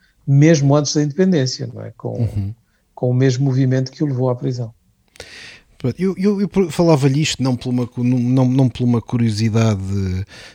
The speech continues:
Speaker 2: de voyeurismo, mas porque no seu percurso há aqui um salto, eh, que me deixa perplexo, que é, dada essa circunstância, dado essa, essas dificuldades,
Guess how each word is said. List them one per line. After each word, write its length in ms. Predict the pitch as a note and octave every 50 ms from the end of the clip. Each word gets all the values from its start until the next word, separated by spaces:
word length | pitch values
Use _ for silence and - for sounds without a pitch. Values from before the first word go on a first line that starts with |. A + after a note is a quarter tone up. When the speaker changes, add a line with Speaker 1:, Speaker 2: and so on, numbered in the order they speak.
| _
Speaker 2:
de 140 | - F2 F2+
voyeurismo, 580 | F2+ G#2+ A2+ A2 A2 G#2+ A2+ A#2+ A#2+ A2+ A#2 A#2+
mas 380 | A#2+ B2+ C#3+ D3+ D3+ D3+ - -
porque 560 | - - B2+ B2 A#2+ A2 - - - A#2 - -
no 180 | D3+ E3 F3
seu 180 | - - E3 D3
percurso 540 | - - B2+ - - - C#3 C3 - - - -
há 100 | D3 D3
aqui 240 | C#3 - - - C#3+
um 100 | C3 A2+
salto, 560 | - - - C3+ C3 C3+ C#3 - - - - _ _ _ - - - - - - - - _ _ _
eh, 380 | - C3+ C#3 C#3 C3+ C3+ C3+ B2+
que 80 | - D#3+
me 60 | E3
deixa 240 | D#3 E3 D3+ - D#3+
perplexo, 720 | - - D3 - - D#3 C#3+ B2+ - - - - - - _ _ -
que 380 | - - C3+ B2+ A#2 G2+ F2+
é, 40 | E2+ -
dada 340 | - B2+ A#2+ D3 E3+ F#3+ G3
essa 200 | F3+ - - E3
circunstância, 920 | - - D3 C#3 - C3 B2+ A#2 - - A2+ G2+ F#2+ - - - G#2 G2+ - -
dado 640 | A2 G#2+ G#2 B2+ C#3+ D#3+ E3 D#3+ D3 C#3+ C#3+ C#3 C#3
essa, 680 | C3+ C3+ A#2+ - - - - C3 B2 B2 A#2 A2+ A2 - - - - - - -
essas 300 | A#2 A#2 - C3 B2 G#2+
dificuldades, 920 | A2 A2 - - A2+ - - A2 G#2+ G2+ G#2+ G2+ G2 F#2 - - - -